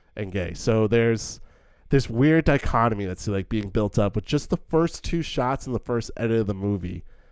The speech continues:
um, with that. And so then the, the rest of the sequence plays out. And it's Joe Buck showering, he's getting ready, he's inspecting his body, he's very,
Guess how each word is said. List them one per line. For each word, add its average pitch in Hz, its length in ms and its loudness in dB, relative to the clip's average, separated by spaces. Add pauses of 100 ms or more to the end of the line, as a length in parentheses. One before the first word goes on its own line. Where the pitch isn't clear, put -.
(140)
um, 90 640 0
with 104 140 0
that. 87 300 -4
And 110 160 -4
so 127 220 4
then 170 320 4 (760)
the, 131 460 6
the 120 120 4
rest 127 200 4
of 143 60 0
the - 40 -4
sequence 135 280 0
plays 120 300 2
out. 92 260 2 (580)
And 117 140 0
it's 107 140 -4
Joe 131 260 8
Buck 117 360 4 (340)
showering, 139 760 4
he's 101 140 -6
getting 101 220 -2
ready, 113 380 2
he's 98 320 -8
inspecting 110 580 -2
his 87 140 -6
body, 107 460 2
he's 90 220 -8
very, 110 300 -2